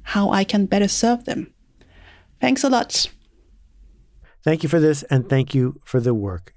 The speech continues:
Speaker 2: you're doing. There are two challenges that occur when innovation is happening, when true believers are showing up to make things better, when people are leaning in to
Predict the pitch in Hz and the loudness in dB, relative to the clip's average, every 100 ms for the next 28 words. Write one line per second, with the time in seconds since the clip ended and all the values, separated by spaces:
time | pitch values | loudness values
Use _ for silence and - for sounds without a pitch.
0 | - 104 92 87 80 92 - _ - - | -8 -8 -8 -10 -12 -16 -20 _ -20 -20
1 | - - - - - 139 147 139 139 - | -20 -20 -20 -12 0 2 4 2 -2 0
2 | 165 - 131 127 127 110 - 117 - - | 0 0 0 2 2 0 -4 -14 -16 -20
3 | - - - - 120 107 104 - - 135 | -20 -20 -20 -4 -2 0 -2 -4 0 0
4 | 101 - 123 _ - - - 123 117 110 | 0 -6 -14 _ -20 -20 -6 0 2 0
5 | 107 104 - - 127 120 113 104 - - | -2 -8 -20 -2 0 2 0 -2 -6 -10
6 | 101 - 98 - 98 98 117 110 107 - | -10 -8 -10 -10 -10 -4 -2 -2 -4 -10
7 | - 156 123 123 113 113 95 98 95 - | -2 0 2 2 2 0 -2 -8 -12 -10
8 | 110 - 123 113 107 95 - 107 104 - | -10 -4 -2 -2 -4 -6 -6 -6 -6 -8
9 | 104 95 - 107 98 90 - - - - | -10 -8 -6 -4 -6 -12 -18 -20 -14 -4
10 | 123 - 143 143 131 117 - _ - 123 | -2 0 0 2 0 0 -6 _ -2 0
11 | 117 120 127 117 113 123 113 104 104 107 | 2 4 4 2 2 2 2 0 -4 -8
12 | - - - - 120 110 | -18 -20 -16 -2 0 0